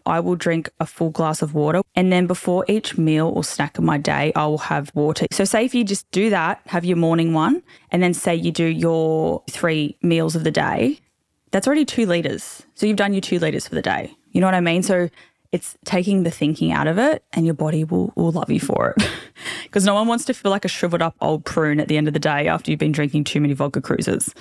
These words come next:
The next thing kinda relates back to your routine, but it is allow for change in your routine throughout the holiday season. And this was a really big shift for me personally. Like, I remember when I was, you know, sticking to my routines and things like that, and I would go out for dinner and maybe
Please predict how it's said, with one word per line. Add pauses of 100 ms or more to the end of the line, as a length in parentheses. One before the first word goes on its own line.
(140)
The
next
thing
kinda
relates
back
to
your
routine,
but
it
is
allow
for
change
in
your
routine
throughout
the
holiday
season. (180)
And
this
was
a
really
big
shift
for
me
personally.
Like,
I
remember
when
I
was,
you
know,
sticking
to
my
routines
and
things
like
that,
and
I
would
go
out
for
dinner
and
maybe